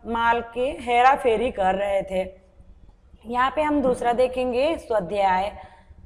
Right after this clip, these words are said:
स्वाध्याय का हम प्रश्न यहाँ पे देखेंगे। सबसे पहले प्रश्न उत्तर नंबर एक, निम्नलिखित प्रश्नों के उत्तर एक एक वाक्य में लिखिए।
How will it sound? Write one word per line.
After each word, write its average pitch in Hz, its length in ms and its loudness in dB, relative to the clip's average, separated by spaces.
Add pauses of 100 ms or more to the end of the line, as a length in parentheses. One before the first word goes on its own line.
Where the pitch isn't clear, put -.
(440)
स्वाध्याय 247 540 2
का 320 120 4
हम 320 160 4
प्रश्न 262 340 2
यहाँ 262 220 0
पे 269 120 0
देखेंगे। 269 640 2
सबसे - 400 -4
पहले 262 280 2
प्रश्न 254 320 -4
उत्तर 247 220 -4
नंबर 226 380 -2
एक, 269 600 0
निम्नलिखित 302 440 -2
प्रश्नों 302 400 0
के 339 140 0
उत्तर 240 440 2
एक 320 420 -2
एक 339 220 2
वाक्य 254 420 4
में 320 140 0
लिखिए। 240 540 -2